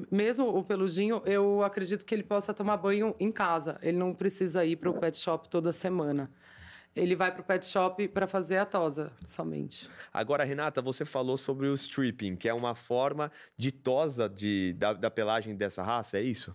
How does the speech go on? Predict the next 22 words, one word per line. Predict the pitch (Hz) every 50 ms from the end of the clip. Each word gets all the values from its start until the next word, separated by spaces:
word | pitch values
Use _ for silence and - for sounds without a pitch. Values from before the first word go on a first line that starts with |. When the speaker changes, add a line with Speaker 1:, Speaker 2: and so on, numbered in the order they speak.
| - _ -
Speaker 1:
Sim, | - - - 247 226 185 160 139 -
é | 170 185 190 190 190 190 190 185 165
uma | 180 196 202 202
tosa | 202 214 214 214 208 202 180 - -
feita | - - 196 196 190 190 196 190 185 185 185 180 180
na | 160 170 170
navalha, | 170 185 190 - 196 180 180 190 202 214 240 240 220
tesoura, | - - - 214 180 156 190 185 190 202 208 226 247 240 - - - - - - -
e | - 196
também | 190 - 208 202 202 202 202 214 214 220 -
a, | - 190 190 190 185 185 185 185 180 180 175 175 175 170 165 170 160 -
o | - 185 190
groomer, | 185 175 190 196 202 208 202 190 156
ele | - 190 190 185 196
usa | 196 196 180 196
de | 185 185
uma | 185 185
técnica | 185 196 185 185 190 190 180 -
pra | 185 - 202 185
desfiar | - - 156 208 208 208 - - 254 220 190 190 202
o | 202
pelo. | 202 - 185 170 175 180 185 196 202